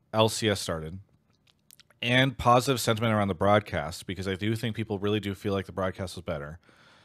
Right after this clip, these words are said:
starts to kind of defy the odds, where you do start to see a lift in the first couple of weeks. I don't know if that's gonna happen. There's a very good chance that it doesn't. We will have to see. But,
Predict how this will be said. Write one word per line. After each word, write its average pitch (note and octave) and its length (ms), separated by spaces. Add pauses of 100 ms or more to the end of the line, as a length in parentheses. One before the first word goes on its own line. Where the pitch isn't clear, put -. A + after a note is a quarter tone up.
(120)
starts - 540
to A#2+ 300
kind A2+ 280
of A2 140
defy G#2 1080 (500)
the A2 140
odds, E2 560 (160)
where G#2+ 220
you G#2 320 (160)
do B2 200
start A2 360
to A2 100
see - 160
a G#2+ 100
lift G2 480 (140)
in G2 140
the F#2 60
first F#2+ 280
couple F#2 220
of E2 80
weeks. - 400 (1040)
I A#2 140
don't C3+ 100
know B2+ 60
if A#2 80
that's G#2+ 100
gonna A2 140
happen. G#2+ 480 (160)
There's F#2+ 160
a - 20
very G#2 160
good G#2 140
chance F#2+ 220
that F2 100
it E2 40
doesn't. E2+ 340 (580)
We G2+ 120
will F#2 140
have F#2+ 120
to E2+ 100
see. D2 300 (220)
But, F#2 460